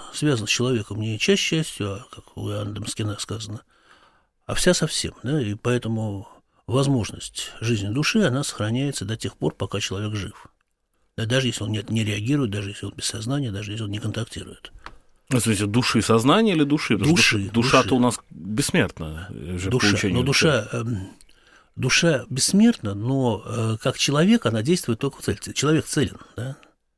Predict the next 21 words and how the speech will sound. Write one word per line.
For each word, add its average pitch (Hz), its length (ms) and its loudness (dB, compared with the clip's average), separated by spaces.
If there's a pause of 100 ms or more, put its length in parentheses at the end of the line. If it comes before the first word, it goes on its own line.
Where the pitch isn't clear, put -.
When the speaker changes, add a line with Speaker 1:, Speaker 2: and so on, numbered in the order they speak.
(280)
Speaker 2:
Но 113 240 6
это 110 160 2
не 123 100 6
то, - 120 0
это 131 320 2
совершенно 147 340 6
не 151 160 6
то, 151 160 6
что 104 400 4
нейрофизиологи 107 640 4
объясняют 92 320 0
сознание. 90 460 0
Speaker 1:
Нет, 107 200 -2
сознание — 214 380 6
это - 80 -4
сознание. - 440 -2 (1200)
Вот, 151 280 4
и 120 60 0
понимаете, 220 400 4
если, 165 260 0
и, 147 140 2